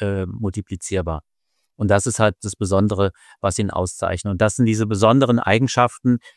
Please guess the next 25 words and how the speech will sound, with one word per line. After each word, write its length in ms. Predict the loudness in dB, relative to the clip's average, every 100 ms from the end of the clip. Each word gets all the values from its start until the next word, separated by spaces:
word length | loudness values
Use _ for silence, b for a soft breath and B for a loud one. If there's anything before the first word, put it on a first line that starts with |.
| b -4
wo 100 | 0
ich, 240 | 0 -2
da 240 | -8 0 2
ich 140 | 2
vorher 180 | 2 2
das 160 | 2 4
Goldbuch 420 | 4 4 -2 -4
geschrieben 460 | -4 -6 -4 -2
hatte, 180 | -2 -4
der 120 | -4
Meinung 280 | 0 0 0
war, 140 | -2 -6 -10
das 180 | -10
ist 140 | -10 -10
interessant, 520 | -10 -10 -8 -8 -8
das 140 | -8
ist 120 | -6 -6
wirklich 280 | -6 -6 -6
was 160 | -4
Neues. 400 | -2 0 0 0
Und 160 | -2 -4 b b
mit 160 | -8 -2
so 80 | 0
einem 100 | 0
Erkenntnisschock, 920 | -2 -2 -2 0 -2 0 0 -2 -6